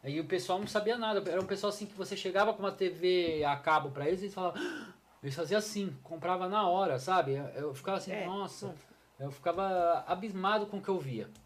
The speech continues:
Speaker 1: Eu fa-,
Speaker 2: É.
Speaker 1: isso aqui dentro dessa cidade metropolitana.
Speaker 2: Uhum. Agora
Speaker 1: Imagina
Speaker 2: imagina
Speaker 1: no
Speaker 2: no
Speaker 1: interior do
Speaker 2: interior.
Speaker 1: Brasil.
Speaker 2: É, o interior do interior, verdade, é.
Speaker 1: <clears throat> Imagina no interior do Brasil. E esse pessoal é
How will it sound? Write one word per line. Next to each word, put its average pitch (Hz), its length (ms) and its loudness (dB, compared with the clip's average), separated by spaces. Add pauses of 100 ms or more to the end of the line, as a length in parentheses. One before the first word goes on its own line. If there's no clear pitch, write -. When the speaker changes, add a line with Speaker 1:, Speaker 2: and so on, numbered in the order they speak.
(640)
Speaker 1:
Eu 127 100 -8
fa-, 220 160 -2
Speaker 2:
É. 185 140 0
Speaker 1:
isso 180 240 0
aqui - 180 -4
dentro 208 340 -2
dessa 190 300 -6
cidade 170 500 0
metropolitana. 185 920 -4
Speaker 2:
Uhum. 202 380 -6
Agora 233 220 2
Speaker 1:
Imagina 247 360 4
Speaker 2:
imagina 320 120 6
Speaker 1:
no 320 60 4
Speaker 2:
no - 80 2
Speaker 1:
interior 226 320 10
do 240 80 12
Speaker 2:
interior. 262 160 10
Speaker 1:
Brasil. 214 360 8
Speaker 2:
É, 220 260 2
o 202 40 -2
interior 240 680 2
do 233 60 -6
interior, 226 640 -6
verdade, 185 600 -10
é. 185 640 2
Speaker 1:
<clears throat> 214 40 6
Imagina 226 320 4
no 247 80 0
interior 220 300 4
do 202 60 0
Brasil. 185 280 2
E 185 100 0
esse 208 200 0
pessoal 180 600 4
é 156 140 2